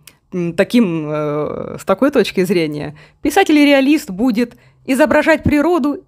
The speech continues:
именно как аргумент в пользу своей точки зрения по тем или иным вопросам. К примеру,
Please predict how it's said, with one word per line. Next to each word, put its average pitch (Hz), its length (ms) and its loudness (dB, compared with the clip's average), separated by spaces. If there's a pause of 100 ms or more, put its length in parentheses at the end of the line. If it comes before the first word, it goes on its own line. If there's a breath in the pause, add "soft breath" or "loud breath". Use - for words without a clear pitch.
(160)
именно 254 600 0 (380 soft breath)
как 294 280 0
аргумент 302 800 2 (320)
в - 100 -20
пользу 254 420 0
своей 233 360 2
точки 233 320 0
зрения 247 340 2
по 180 140 -4
тем 240 200 -2
или 190 100 0
иным 185 220 -2
вопросам. 156 600 -8 (360 loud breath)
К - 140 -12
примеру, 254 500 2